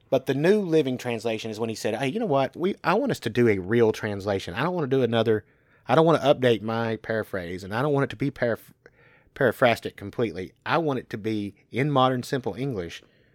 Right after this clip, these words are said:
where a fifth grader could read and understand it. Third to fifth grader. And yet,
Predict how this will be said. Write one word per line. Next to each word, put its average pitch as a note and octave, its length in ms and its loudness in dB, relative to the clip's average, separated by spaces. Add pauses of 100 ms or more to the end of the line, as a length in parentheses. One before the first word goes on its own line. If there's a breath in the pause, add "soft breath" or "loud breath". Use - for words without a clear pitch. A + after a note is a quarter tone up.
(480 soft breath)
where A#2 120 0
a G#2 40 -2
fifth - 280 2
grader F#2 300 0
could - 180 -8
read G2+ 160 -4
and G2 60 -8
understand F#2 460 -6
it. - 160 -18 (460)
Third C3+ 180 2
to A2+ 80 -4
fifth - 260 -6
grader. D#2+ 340 -12 (760)
And G#2 180 -6
yet, A#2 380 0